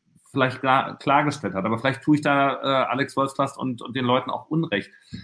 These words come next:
Aber wenn man die Pressemeldung so liest und dann wird zum er-, davon gesprochen, dass zum ersten Mal die Radiosender integriert werden, also da müsste man doch dann einmal nur im eigenen Haus oder mit eurovision punkt de oder so sprechen und sagen, „Guckt mal drüber, stimmt das denn eigentlich?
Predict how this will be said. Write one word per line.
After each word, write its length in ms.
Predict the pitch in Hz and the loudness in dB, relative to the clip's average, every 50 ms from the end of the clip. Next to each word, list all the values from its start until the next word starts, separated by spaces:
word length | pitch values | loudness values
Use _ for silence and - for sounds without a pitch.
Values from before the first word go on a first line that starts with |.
| - - | -8 -4
Aber 220 | - 117 127 127 | 0 2 2 4
wenn 100 | 131 131 | 2 2
man 160 | 135 135 131 127 | 0 0 0 0
die 80 | 123 | -2
Pressemeldung 580 | 120 - 131 127 - 135 131 127 120 120 117 110 | -2 -4 -4 -4 -2 -2 -2 -2 0 0 0 0
so 140 | 113 117 113 | 0 0 0
liest 360 | 110 110 135 156 170 165 - | 0 0 2 0 0 0 0
und 60 | 127 | -2
dann 160 | 131 127 123 | -2 -2 -2
wird 140 | - 123 - | -2 -4 -4
zum 180 | - 123 120 - | -4 -6 -6 -4
er-, 200 | 120 120 110 - | -4 -4 -4 -4
davon 280 | 120 127 120 - 139 139 | -4 -4 -2 -2 -2 -2
gesprochen, 240 | 131 - - 135 131 | -2 -2 -2 -2 -2
dass 120 | 120 - | -4 -4
zum 200 | - 123 131 127 | -4 -6 -6 -4
ersten 480 | - 131 131 147 165 160 156 - - 147 | 0 2 4 4 4 2 0 -2 0 0
Mal 180 | 135 131 131 | 2 2 2
die 60 | 120 117 | 2 0
Radiosender 600 | 107 117 135 160 165 135 113 107 101 104 - - | 2 2 2 4 4 2 2 2 2 0 0 -2
integriert 520 | 110 - 110 104 - 107 107 110 - - | -4 -4 -6 -6 -4 -4 -4 -4 -4 -2
werden, 320 | 107 107 113 123 120 120 _ _ _ _ _ _ _ _ | -2 0 0 0 -2 -6 _ _ _ _ _ _ _ _
also 300 | - 123 127 117 139 131 | -2 0 2 2 2 2
da 200 | 123 - 120 131 | 0 -2 -2 0
müsste 300 | 127 131 143 139 - 170 | 0 0 0 0 -2 0
man 140 | 156 156 143 | 0 2 2
doch 120 | 139 143 - | 2 0 -2
dann 120 | 123 107 | -4 -4
einmal 340 | - 107 120 135 147 160 151 | -2 -2 0 2 2 2 2
nur 240 | 143 143 143 143 143 | 4 4 4 4 2
im 140 | 135 120 | 2 -2
eigenen 420 | - - 120 127 127 120 117 113 117 | -4 -4 -4 -2 -2 -2 -2 -2 0
Haus 260 | 110 123 160 165 - | 0 0 0 0 -2
oder 200 | 147 131 135 127 | -4 -4 -2 -2
mit 140 | 127 123 110 | -2 -2 -2
eurovision 580 | - 123 127 120 120 113 104 104 120 143 165 175 | -2 -2 -2 -2 -2 -2 -2 0 0 0 0 0
punkt 40 | 175 | 0
de 240 | 139 - 117 117 | -2 -2 -2 -2
oder 200 | 113 110 113 107 | -2 -2 -2 -4
so 100 | 98 - | -4 -6
sprechen 320 | 101 - - - 117 120 127 | -12 -16 -12 -10 -8 -8 -6
und 60 | 123 | -4
sagen, 240 | 120 127 120 113 120 | -2 -2 -2 -2 -2
„Guckt 260 | - 160 156 - - | -2 -2 -2 -2 -2
mal 140 | 160 139 131 | -2 0 0
drüber, 320 | 135 123 131 123 131 123 117 | 0 0 0 2 2 2 0
stimmt 460 | - - - - 143 160 180 180 170 | -2 -4 0 2 4 4 4 4 2
das 220 | 104 98 - - | 0 0 -2 -2
denn 200 | - 95 87 92 | -4 -2 -2 -2
eigentlich? 800 | - - 85 80 78 78 78 78 - _ - 92 113 143 - - | -2 -4 -4 -4 -4 -6 -8 -10 -10 _ -2 0 0 0 -2 -4